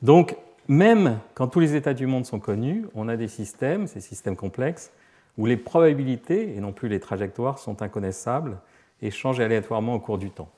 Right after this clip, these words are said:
Donc il faut introduire conceptuellement l'idée de probabilité de probabilité, introduire une mesure sur les lois de probabilité, et on verra donc un, un certain nombre d'exemples tout à l'heure.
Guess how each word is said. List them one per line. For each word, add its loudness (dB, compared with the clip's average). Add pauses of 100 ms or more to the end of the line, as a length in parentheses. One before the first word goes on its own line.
(960)
Donc -2
il -4
faut 0
introduire 0
conceptuellement -2 (480)
l'idée -2
de 0
probabilité 0
de -10
probabilité, -6 (640)
introduire -10
une -6
mesure 0
sur -6
les -2
lois -4
de -12
probabilité, -8 (500)
et -6
on -6
verra -4
donc -10
un, -10 (160)
un -12
certain -10
nombre -6
d'exemples -10 (120)
tout -14
à -8
l'heure. -16